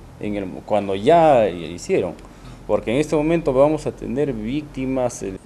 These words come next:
yo no puedo actuar en algo que ya lo han desarrollado, no puedo atentar contra todos los,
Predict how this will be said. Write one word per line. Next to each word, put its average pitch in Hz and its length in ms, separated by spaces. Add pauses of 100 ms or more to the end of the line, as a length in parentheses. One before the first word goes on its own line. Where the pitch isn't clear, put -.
(260)
yo 180 160
no 202 140
puedo 196 280
actuar 180 580
en 123 220
algo 156 280
que 113 140
ya 135 240 (440)
lo 113 80
han 117 80
desarrollado, 95 640 (260)
no 143 240
puedo 165 280
atentar 110 480
contra 95 320
todos 131 400
los, 92 120